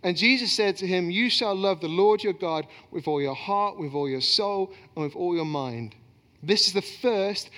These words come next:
and great commandment. And the second is like it. You shall love your neighbor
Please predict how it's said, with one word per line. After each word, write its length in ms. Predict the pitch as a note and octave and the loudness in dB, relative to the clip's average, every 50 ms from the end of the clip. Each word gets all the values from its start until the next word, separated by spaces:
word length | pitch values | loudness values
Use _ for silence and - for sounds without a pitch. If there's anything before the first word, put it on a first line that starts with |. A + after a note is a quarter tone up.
| - - - _ | -20 -20 -10 _
and 140 | F#3+ E3 D3 | -6 -4 -2
great 280 | C3 F#3 F#3 F3+ F3+ | 0 2 2 2 0
commandment. 580 | - E3+ D#3+ D#3 D3+ C#3+ C3 B2 A#2+ A#2 - - - - _ _ _ - _ - | -2 -6 -6 -4 -4 -4 -4 -4 -6 -6 -8 -8 -12 -18 _ _ _ -20 _ -2
And 120 | F3 F#3+ | 0 2
the 80 | G3+ G3 | 4 4
second 520 | - - - C4 A#3+ G#3+ - - G#3 F#3 | 4 4 4 2 2 -2 -2 -2 0 0
is 120 | F#3 E3+ - | 0 0 0
like 380 | F#3 F3+ F3+ F#3 F#3+ F#3 - | 0 0 0 0 -2 -2 -2
it. 200 | E3 C#3+ B2+ B2 - - - - - - | -4 -4 -4 -6 -10 -16 -20 -20 -12 -6
You 140 | F#3 G3 | -2 0
shall 240 | F#3+ - - F#3+ E3 | 0 0 0 0 0
love 380 | D#3+ E3+ F3+ F#3+ G3 G#3 G3+ - - - - _ _ | 0 0 0 0 0 0 -2 -6 -14 -20 -20 _ _
your 180 | - D3+ D3+ C#3+ | -4 -4 -2 0
neighbor 500 | D3+ E3+ F3+ F3 F3 E3+ F3 E3+ F#3 | 0 0 0 0 0 -2 -4 -4 -6